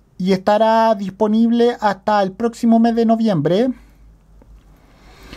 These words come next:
La segunda exposición, que se llama, eh, Infinity Red, eh, Rojo Infinito,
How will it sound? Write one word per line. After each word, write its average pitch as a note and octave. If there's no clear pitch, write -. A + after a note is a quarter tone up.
La G3
segunda A#3
exposición, A#3
que F#3+
se G3
llama, A3+
eh, F#3
Infinity G#3+
Red, A3+
eh, E3
Rojo G3+
Infinito, G#3